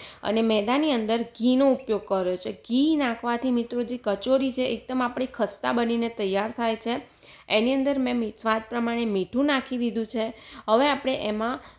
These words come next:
અજમો નાખવાનો છે અને અજમાનો ટેસ્ટ પણ છે મિત્રો કચોરી અંદર ખૂબ જ સરસ આવે છે.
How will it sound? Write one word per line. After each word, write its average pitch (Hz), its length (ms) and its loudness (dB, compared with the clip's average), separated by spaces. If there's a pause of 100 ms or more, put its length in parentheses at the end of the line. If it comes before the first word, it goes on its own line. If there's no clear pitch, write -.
(200)
અજમો 220 400 2
નાખવાનો 262 560 0
છે 254 120 -2
અને 233 320 0
અજમાનો 233 540 0
ટેસ્ટ 247 480 -2
પણ 277 160 -2
છે 277 140 0
મિત્રો 247 280 -2
કચોરી 247 500 -2
અંદર 254 240 0
ખૂબ 208 360 -2
જ 240 40 0
સરસ 220 440 -2
આવે 196 320 -2
છે. 190 180 -4